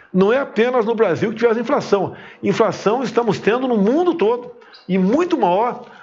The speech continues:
em alguns itens do, aqui no, do que, que aqui no próprio Brasil. Só o gás no Reino Unido, na Inglaterra, né? Costuma falar Reino Unido e Inglaterra, são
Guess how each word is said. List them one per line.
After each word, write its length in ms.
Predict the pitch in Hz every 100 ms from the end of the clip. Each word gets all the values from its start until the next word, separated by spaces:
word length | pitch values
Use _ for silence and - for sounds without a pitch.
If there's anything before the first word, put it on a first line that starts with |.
| - _
em 80 | 156
alguns 420 | 170 147 190 127
itens 420 | 240 311 175 151
do, 180 | - 196
aqui 180 | 220 269
no, 100 | 330
do 340 | - 247 220
que, 340 | 220 233 214 202
que 120 | 233
aqui 200 | 214 262
no 100 | 359
próprio 240 | - 247
Brasil. 360 | 262 196 247 254 - - - -
Só 300 | - - 254
o 20 |
gás 460 | 226 196 175 139 -
no 140 | 151
Reino 240 | 143 170 180
Unido, 440 | 165 269 180 117 - _ _ _ _ _ _
na 140 | 151
Inglaterra, 560 | 147 131 - 196 226 156
né? 200 | 160 156 - -
Costuma 320 | - 139 120
falar 360 | 147 147 135
Reino 240 | 120 139 139
Unido 240 | 127 139
e 40 | 135
Inglaterra, 500 | 139 139 170 208 131
são 200 | 123